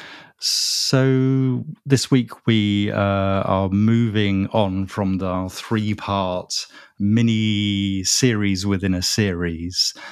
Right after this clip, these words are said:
that looked at, uh, African music between nineteen sixty-five, uh, and nineteen seventy-five, and we're moving to another three-part mini series within a series that will be focusing on the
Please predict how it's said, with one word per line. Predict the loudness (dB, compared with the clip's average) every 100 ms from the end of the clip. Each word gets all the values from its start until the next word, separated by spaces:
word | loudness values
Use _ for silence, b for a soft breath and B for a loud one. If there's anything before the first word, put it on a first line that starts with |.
| B
that | -6 -4
looked | -2 -4 -6 -6
at, | -6 -6 -14 -8
uh, | -6 -4
African | -4 -4 -2 -2
music | 0 -2 -4 -6
between | -8 -4 -2 0
nineteen | 0 -2 -2 -2 -2
sixty-five, | -4 -4 -6 -6 -4 -4 -2 -4 -8 -14 -10
uh, | -8 -6 -6 -2
and | 0
nineteen | 0 -4 -6 -4
seventy-five, | 0 0 0 -2 -4 -2 -2 -2 -4
and | -2 -2
we're | 0 0
moving | 2 2 2 0 0 -2 -4 B B B
to | -2 2 2 4 2 0 -2
another | -2 0 0 0 2 4 4 2 0
three-part | -2 -10 -4 0 2 0 0 0 -2 -4 -6 -2 0 0 -4 2
mini | 4 4 2
series | 0 0 0 -2 -4 -2
within | 0 0 -2
a |
series | -2 -2 -2 0 -2 -2 -6 -6
that | -8
will | -8
be | -8 -10
focusing | -10 -12 -10 -8 -6 -6 -6 -4
on | -2
the | -2 -2 -6